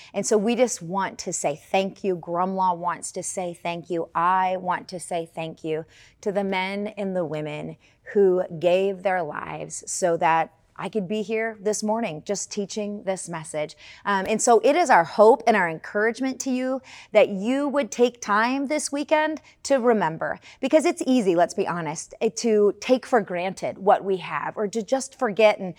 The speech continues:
go to our barbecues and have a great time with our families. But we wanna encourage you to take a moment, um, to be thankful and to remember, uh, why it is that we get to celebrate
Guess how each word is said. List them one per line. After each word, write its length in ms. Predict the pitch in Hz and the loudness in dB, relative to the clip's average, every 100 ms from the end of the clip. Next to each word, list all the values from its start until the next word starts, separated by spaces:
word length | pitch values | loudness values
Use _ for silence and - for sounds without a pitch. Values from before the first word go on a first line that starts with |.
| - - | -16 0
go 140 | 226 220 | 6 6
to 60 | |
our 140 | 202 190 | 6 4
barbecues 680 | 175 180 175 - 180 170 | 4 2 0 0 0 0
and 80 | 170 | -4
have 200 | 160 170 | -6 -8
a 60 | 175 | -6
great 240 | 175 - | -6 -6
time 400 | - 170 165 165 - | -8 -10 -8 -10 -6
with 280 | 165 165 - | -4 -4 -6
our 140 | 160 156 | -10 -8
families. 500 | 165 156 156 156 151 | -8 -8 -8 -10 -6
But 220 | 165 - - - | -6 -6 -14 -4
we 80 | 214 | 0
wanna 180 | 208 185 | 0 0
encourage 480 | 165 - 156 160 160 | -6 -8 -8 -8 -10
you 80 | |
to 140 | 160 160 | -10 -10
take 320 | - 156 - | -6 -8 -8
a 60 | 160 | -10
moment, 720 | 151 170 170 160 156 - - _ _ - | -8 -6 -6 -6 -8 -10 -14 _ _ -10
um, 460 | 151 151 156 156 - - | -8 -8 -10 -14 -16 -8
to 100 | - | -6
be 320 | 165 202 202 190 | -4 -4 -4 -4
thankful 500 | - 160 151 139 139 | -4 -6 -6 -6 -6
and 160 | 165 | -8
to 140 | - 160 | -10 -6
remember, 1040 | 165 165 165 165 180 180 165 147 135 - - _ | -4 -4 -6 -6 -4 -4 -2 -2 -2 -6 -14 _
uh, 240 | - 165 151 | -6 -4 -4
why 320 | 175 180 190 | -2 4 4
it 160 | 196 190 | 4 4
is 260 | 165 - | 0 -2
that 140 | - 139 | -4 -2
we 140 | 165 | -4
get 240 | 156 - - | -4 -6 -8
to 100 | 165 | -12
celebrate 720 | - 147 - - 123 - | -8 -6 -8 -8 -10 -10